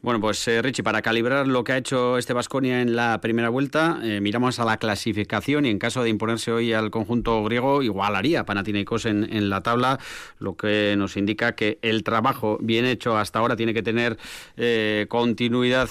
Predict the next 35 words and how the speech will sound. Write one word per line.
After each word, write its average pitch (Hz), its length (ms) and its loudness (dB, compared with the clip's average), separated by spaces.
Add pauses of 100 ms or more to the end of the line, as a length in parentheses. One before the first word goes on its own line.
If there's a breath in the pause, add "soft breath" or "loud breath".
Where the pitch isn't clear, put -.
eh, 107 540 0
hoy, 170 420 2
eh, 107 320 -2
para 117 420 -2
seguir 120 240 0
aspirando 139 460 0
a - 20 2
lo 107 100 0
que 117 80 -2
aspira 139 280 -2
este 131 140 -2
equipo, 147 220 -2
que - 120 -4
es 143 160 -2
estar 143 260 -2
en 139 140 2
esa 139 280 0 (360 loud breath)
zona 160 320 2
cercana 135 420 0
al 131 140 0
top, 131 260 -2
eh, 123 220 2
ocho 135 240 -2
y, 131 60 0
por - 180 -4
qué 117 100 -2
no, 127 240 0
eh, 107 180 -2
intentar 104 600 0
entrar 117 320 0
si - 140 -4
se 117 120 -4
presenta 101 300 -4
la 95 60 0
oportunidad. 82 500 -8